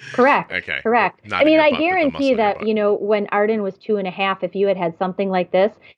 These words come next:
Speaker 1: taking it out of the bottle, sticking it in your nose and pushing it in, you would have had no trouble doing that.
Speaker 2: I would have been able to figure that
Speaker 1: You
Speaker 2: out.
Speaker 1: would have been able to figure it out. And I, you know, a big part of, um, having it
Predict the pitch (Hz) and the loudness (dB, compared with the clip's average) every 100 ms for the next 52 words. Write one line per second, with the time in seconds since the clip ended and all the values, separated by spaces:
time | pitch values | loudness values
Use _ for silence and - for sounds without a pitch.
0 | _ - 247 277 254 208 196 185 185 196 | _ 0 2 4 2 2 0 0 0 0
1 | 202 196 190 196 185 185 185 185 175 190 | -2 -4 -2 -2 -2 0 0 0 -2 -2
2 | - 180 165 170 202 220 190 202 214 220 | -2 -2 0 2 2 0 2 4 6 4
3 | 233 220 196 185 190 185 - 185 180 170 | 2 2 0 0 0 0 0 -2 -2 -2
4 | 165 160 156 - - 92 170 165 170 160 | -4 -6 -6 -8 -8 -12 -14 -14 -12 -12
5 | 151 - 156 147 233 247 240 226 208 214 | -14 -14 -14 -4 2 4 6 4 4 2
6 | 202 196 190 185 180 170 170 175 147 - | 2 2 0 0 -2 0 0 0 0 0
7 | 233 269 294 - - _ 240 233 220 262 | 2 2 0 -2 -20 _ 2 4 2 0
8 | 254 247 220 220 202 175 - 185 180 180 | -4 0 2 4 2 -2 -6 -6 -6 -6
9 | 190 190 202 190 180 - | -2 0 0 -2 -4 -6